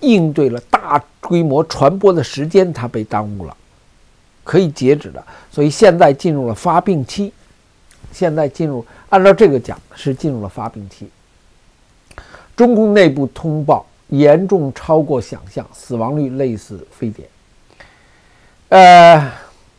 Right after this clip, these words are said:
他来到海外，吴作来，吴作来呢是比较有名，网上比较有名的一个人，最近很少看他推。那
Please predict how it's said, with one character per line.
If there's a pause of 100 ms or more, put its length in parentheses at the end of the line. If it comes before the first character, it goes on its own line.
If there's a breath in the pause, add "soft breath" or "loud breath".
(920 soft breath)
他
来
到
海
外， (880)
吴
作
来， (540)
吴
作
来
呢
是
比
较
有
名， (100)
网
上
比
较
有
名
的
一
个
人， (120)
最
近
很
少
看
他 (720 soft breath)
推。 (120)
那